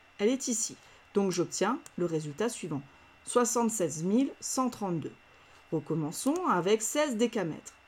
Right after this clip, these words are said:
Je place le chiffre des unités dans l'unité qu'on me donne. Donc, six ici, un là. Et après, je place ma virgule dans la nouvelle unité. Donc, à cet endroit-là, dans les décimètres.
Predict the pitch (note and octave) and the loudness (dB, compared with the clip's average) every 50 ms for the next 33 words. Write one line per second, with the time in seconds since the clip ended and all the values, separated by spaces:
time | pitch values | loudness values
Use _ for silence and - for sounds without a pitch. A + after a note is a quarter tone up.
0 | - - - G3+ G3+ G3 G3+ F3+ D#3 D#3 - - - - - - D#3+ D#3 D3 C#3+ | -20 -12 -2 -2 -2 0 0 -2 -2 -2 -4 -8 -10 -12 -12 -8 -6 -6 -6 -6
1 | - - - D#4 C#4+ C4 - - - - - E3 D#3+ D3 E3 A3 B3+ A#3+ F#3+ C#3 | -6 -2 0 0 0 0 -4 -14 -20 -18 -8 -6 -6 -4 0 2 2 2 2 0
2 | - - A3+ D4+ - - - - E3+ E3+ G#3+ B3 C#4 C#4 B3+ A#3 G3+ F3 D#3+ - | 0 0 0 0 0 -8 -12 -8 -4 0 2 2 4 4 4 4 4 2 0 -4
3 | A#3+ C4+ - D4 B3 G#3+ F3+ C#3+ C#3 B2 B2+ - - - - - - - - - | -4 -4 0 0 2 2 2 2 0 -2 -2 -6 -12 -14 -20 -20 -20 -20 -20 -20
4 | - - - - - - - - G#3+ E3+ C#3 - - - - - - - G#3+ B3+ | -20 -20 -20 -10 -10 -10 -10 -6 -6 -6 -6 -6 -8 -12 -8 -6 -4 -2 -2 -2
5 | - - - - - - - - - - D3+ - - - - F#3 A3 D4 - - | -2 -4 -6 -6 -10 -14 -20 -14 -10 -8 -6 -4 -6 -6 -4 -6 -8 -8 -10 -16
6 | - - - G#3+ G#3+ G#3 G#3+ - - D#3 C#3 C3+ - - - - - - - - | -18 -8 -2 -2 -2 -2 -4 -8 -8 -8 -8 -8 -10 -16 -20 -20 -20 -20 -20 -12
7 | - F#3+ F3+ F3 E3 - - B3 D#4 C#4+ C#4 A3+ - A3+ A3+ B3 - - G#3 F3+ | -4 0 0 0 0 2 2 0 2 4 2 2 4 4 2 2 2 -2 -2 -2
8 | E3 D#3 D3+ D3+ G3 B3 B3 A#3 G3+ F3+ E3 F3 G3+ - - G3+ G3+ G3 F#3 G#3 | -2 -2 -2 0 0 0 4 4 4 4 4 2 0 0 0 0 2 4 4 4
9 | A3 A#3 A#3 G#3+ F#3 D#3+ - - D#3+ D3 D3 - - E3+ E3 D#3 D#3 - - - | 4 4 4 2 2 0 -2 -4 -6 -6 -6 -10 -8 -4 -4 -4 -4 -6 -12 -20
10 | - - - - G#3 G#3+ - B3 A3 - G#3 F3+ F3 E3 D#3+ D#3 F3 - A#3 G#3+ | -20 -18 -6 -2 -2 0 2 0 0 -2 -2 -6 -4 -2 -2 0 0 0 0 0
11 | G#3 F#3 F3 F3 G#3+ G#3 - - E3+ D3 - - | 0 0 2 2 2 2 2 -2 -4 -6 -6 -8